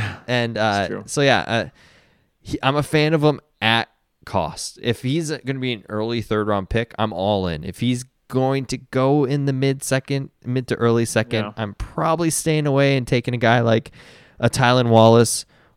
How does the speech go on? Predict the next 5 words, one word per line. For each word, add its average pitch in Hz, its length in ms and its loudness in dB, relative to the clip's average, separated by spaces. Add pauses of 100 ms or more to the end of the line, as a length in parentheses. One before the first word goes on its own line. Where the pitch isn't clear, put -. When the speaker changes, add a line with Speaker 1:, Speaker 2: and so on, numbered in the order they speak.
(160)
Speaker 2:
or, 107 800 4 (480)
uh, 107 260 2
Amon-Ra. 104 600 2 (760)
And, 107 280 -4
um, 95 340 -6